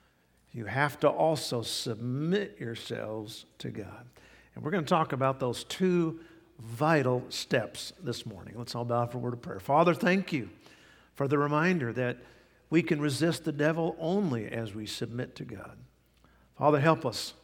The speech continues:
I pray. Give us your grace and your wisdom, clear minds to receive this word with our spirit, not just our mind.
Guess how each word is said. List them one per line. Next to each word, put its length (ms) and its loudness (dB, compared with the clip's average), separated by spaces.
I 140 -2
pray. 240 -6
Give 200 -2
us 180 -4
your 120 -2
grace 480 -2
and 80 -8
your 100 -8
wisdom, 640 -6
clear 320 0
minds 920 0
to 100 -6
receive 580 0
this 280 -6
word 240 -10
with 160 -2
our 120 -2
spirit, 640 -6
not 220 -10
just 240 -6
our 100 -6
mind. 400 -10